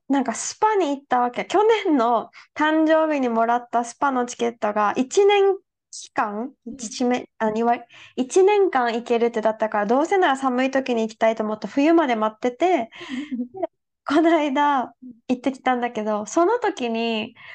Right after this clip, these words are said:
Speaker 1: こう、サウナに入りながら、「好きな映画何？」みたいなことを聞かれて、
Speaker 2: ふと？
Speaker 1: 「えー、そう、好きな映画なんだろう？」っ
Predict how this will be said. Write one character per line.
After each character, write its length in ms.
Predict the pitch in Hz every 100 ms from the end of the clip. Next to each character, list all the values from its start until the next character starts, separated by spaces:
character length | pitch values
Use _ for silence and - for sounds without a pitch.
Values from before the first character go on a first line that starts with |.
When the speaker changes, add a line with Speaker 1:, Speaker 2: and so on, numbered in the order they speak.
| -
Speaker 1:
こ 260 | 226 233 -
う、 40 |
サ 180 | - 302
ウ 80 | 349
ナ 140 | 339
に 100 | 262
入 240 | 240 240 233
り 100 | 226
な 160 | 233
が 140 | 220 214
ら、 380 | 220 214 220 - _ _ _ _ _ -
「好 120 | -
き 120 | 381
な 240 | 370 294 262
映 60 |
画 100 | 233
何？」 400 | 214 220 240 254 -
み 160 | 240 233
た 160 | 220
い 60 | 214
な 160 | 208
こ 120 | 208 208
と 160 | 208
を 60 | 208
聞 140 | -
か 160 | - 208
れ 140 | 208
て、 420 | 208 339 330 254 - - _ -
Speaker 2:
ふ 120 | 427 427
と？ 60 | 415
Speaker 1:
「え 0 |
ー、 20 | 440 508 - 523 _ _ _ _ _ _ _ -
そ 260 | 370 381
う、 40 | 339
好 60 |
き 140 | - 415
な 140 | 403
映 60 | 370
画 100 | 349
な 180 | 381
ん 100 | 427
だ 160 | 403 392
ろ 440 | 370 349 349 339
う？」 20 |
っ 40 | 330